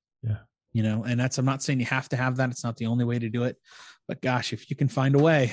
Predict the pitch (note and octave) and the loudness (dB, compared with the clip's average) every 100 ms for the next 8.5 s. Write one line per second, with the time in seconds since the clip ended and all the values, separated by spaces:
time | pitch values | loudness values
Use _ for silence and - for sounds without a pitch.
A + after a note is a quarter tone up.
0 | - - - - - C3 B2+ A2 G2 - | -6 -16 -20 -20 -12 -6 -4 -4 -6 -8
1 | - - - _ - - A#2 F#2+ A2 G#2+ | -10 -16 -20 _ -18 2 4 4 2 2
2 | G#2 - _ _ _ A2 A2 G2+ G#2+ A2+ | 2 -4 _ _ _ 12 12 12 12 12
3 | G#2 - G#2+ G2 - - - - E3 D#3 | 10 10 8 6 -2 -20 -20 4 10 12
4 | D3+ C#3+ - _ _ _ _ _ _ _ | 12 12 4 _ _ _ _ _ _ _
5 | _ _ _ _ _ G#3 - A3+ E3+ - | _ _ _ _ _ 4 8 8 8 10
6 | D3 B2 A#2+ C3 A#2+ A2+ A2 B2 G#2+ A2 | 10 12 10 10 8 6 4 2 2 0
7 | A2+ - A#2 G#2+ G#2 - A2 G#2 - A2 | 2 8 8 8 4 6 6 6 6 8
8 | G#2 F#2+ A#2 - | 10 6 2 -4